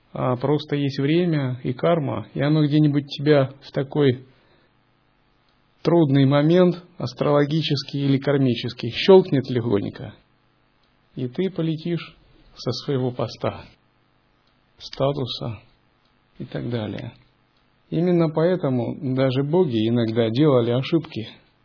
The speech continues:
переоценив свои способности. Другой момент, что истинная осознанность — это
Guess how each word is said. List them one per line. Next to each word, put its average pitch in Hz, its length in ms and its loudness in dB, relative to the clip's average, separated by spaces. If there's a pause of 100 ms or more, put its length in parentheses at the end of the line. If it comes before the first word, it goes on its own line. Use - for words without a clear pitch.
(680)
переоценив 151 720 4
свои 123 280 -2
способности. 110 840 -8 (460)
Другой 151 380 2
момент, 175 400 2
что 135 240 -4
истинная 139 580 0
осознанность — 131 720 -4
это 127 400 -2